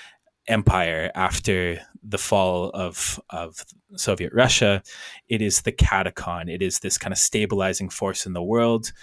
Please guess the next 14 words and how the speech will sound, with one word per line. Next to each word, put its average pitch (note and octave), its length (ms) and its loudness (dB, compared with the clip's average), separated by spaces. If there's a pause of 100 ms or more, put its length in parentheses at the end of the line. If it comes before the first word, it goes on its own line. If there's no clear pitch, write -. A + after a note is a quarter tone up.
(280)
that G2 380 -6
kind G#2 140 -4
of - 120 -8
goes G2+ 240 0
around F#2 220 -2
policing G2+ 420 -2
the F2 80 -4
world F2 160 -4
and - 80 -14
holding F#2+ 420 -2
back E2+ 340 -2
the - 80 -16
forces - 440 -10
of - 260 -8